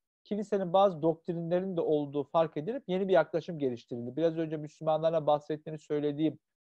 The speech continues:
Nostra Aetate aslında ilk defa Yahudilerle ilişkileri düzeltmek için, Yahudilerle bir reconciliation yapmak için ortaya çıkmış bir belge aslında.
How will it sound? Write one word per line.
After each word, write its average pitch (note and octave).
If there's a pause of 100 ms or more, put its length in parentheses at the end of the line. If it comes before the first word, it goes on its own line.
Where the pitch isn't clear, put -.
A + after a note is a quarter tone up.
(300)
Nostra E3
Aetate G3
aslında E3
ilk -
defa G3
Yahudilerle F#3+
ilişkileri D#3
düzeltmek D3
için, - (420)
Yahudilerle F3
bir F3+
reconciliation F3
yapmak D3+
için -
ortaya C3
çıkmış -
bir B2+
belge A#2+
aslında. D3+